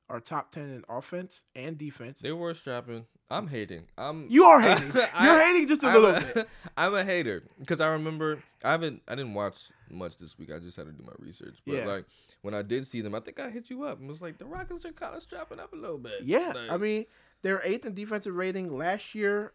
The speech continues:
Speaker 1: I don't even think they were in the top ten. Last year, they were eighteenth. But they
Speaker 2: Yeah.
Speaker 1: were second in offense last year, and they're second again this year.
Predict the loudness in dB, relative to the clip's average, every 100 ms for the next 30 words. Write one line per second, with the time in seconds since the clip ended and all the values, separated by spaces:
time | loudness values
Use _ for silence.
0 | -6 -4 -2 -4 -6 -8 -6 -6 -4 -6
1 | -6 -6 -8 -8 -8 -4 -6 -6 -8 -6
2 | -6 -10 _ _ -6 -6 -6 -6 -6 -6
3 | -8 -8 -8 _ _ _ _ _ _ -10
4 | -4 -2 -4 -2 -4 -2 -4 0 0 0
5 | -2 -6 -2 -2 -2 -4 -6 -6 -10 -10
6 | -8 -10 -10 -12 -12 -14 -16 -20